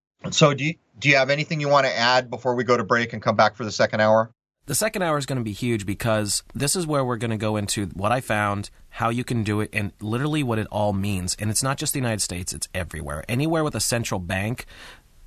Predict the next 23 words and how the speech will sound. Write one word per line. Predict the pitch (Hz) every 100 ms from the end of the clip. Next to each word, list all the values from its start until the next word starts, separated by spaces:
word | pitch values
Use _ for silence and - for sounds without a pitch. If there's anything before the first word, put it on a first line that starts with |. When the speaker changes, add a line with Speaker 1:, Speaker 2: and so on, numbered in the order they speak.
| -
Speaker 2:
this | 113 107 143
is | 185
being | 147 139 123
done | 113 113
to | 101
some | - 104 101
degree | 95 101 95
or | 92
another. | 90 87 85
So | 87 101 95 82 -
hopefully | - 117 -
you | 120
all | 110 101
join | 104 104 101
us | 92
there, | 107 95 95 -
and | 90
we're | 92
gonna | 95 87
break | 95 -
this | 85
all | 87 82
down. | 78 78